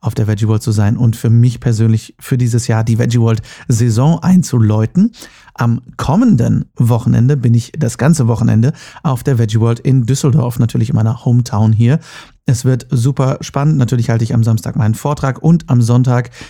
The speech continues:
gibt es ein Live-Interview mit Pia Kraftfutter, die ich schon seit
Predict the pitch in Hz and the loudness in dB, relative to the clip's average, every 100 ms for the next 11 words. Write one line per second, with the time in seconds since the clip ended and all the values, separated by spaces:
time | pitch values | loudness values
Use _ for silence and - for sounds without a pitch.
0 | - 131 123 113 - 113 117 - 113 113 | -6 -4 -2 -4 0 0 0 0 0 0
1 | 135 - 127 117 120 120 151 - - - | 0 0 2 2 2 2 0 -2 -10 -2
2 | 143 123 - 147 - - 117 117 139 120 | 0 -2 -4 -8 -6 -8 -4 -4 -2 -4
3 | 117 - 107 110 - | -4 -2 -4 -4 -8